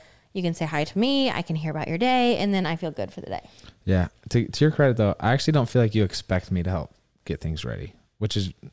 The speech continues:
Speaker 1: Yeah.
Speaker 2: very nice of you.
Speaker 1: <laughs>
Speaker 2: Like, it's not, uh, if I don't do this, I'm dropping the ball, but I think
Speaker 1: Yeah.
Speaker 2: it's more of, like, a, "Hey, we're being a team on this." But you're alluding to it. I've,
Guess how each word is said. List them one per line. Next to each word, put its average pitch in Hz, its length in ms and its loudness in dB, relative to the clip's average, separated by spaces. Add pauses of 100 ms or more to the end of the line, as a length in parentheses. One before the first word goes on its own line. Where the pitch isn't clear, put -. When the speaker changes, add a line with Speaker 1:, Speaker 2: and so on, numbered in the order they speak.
(180)
Speaker 1:
Yeah. 302 220 2
Speaker 2:
very 107 260 2
nice 92 280 0
of 82 120 -8
you. - 80 -8 (220)
Speaker 1:
<laughs> 277 80 0 (840)
Speaker 2:
Like, 104 140 0
it's - 200 -4
not, 120 360 2 (100)
uh, 95 300 2
if 101 160 0
I 95 80 4
don't 90 180 0
do 90 100 -2
this, 82 280 -2
I'm 87 100 0
dropping 87 300 2
the 82 80 0
ball, 80 280 0
but 87 320 -4 (220)
I - 60 -6
think 320 140 2
Speaker 1:
Yeah. 202 40 4
Speaker 2:
it's - 140 -2
more 85 240 0
of, 80 120 -6
like, 78 200 -4
a, 78 100 -4
"Hey, 110 260 2
we're 95 160 0
being 104 200 4
a 92 40 2
team 90 240 -2
on 76 140 -2
this." 78 260 -10 (440)
But - 340 2
you're 113 160 4
alluding 123 320 6
to 107 160 4
it. - 220 4
I've, - 180 -4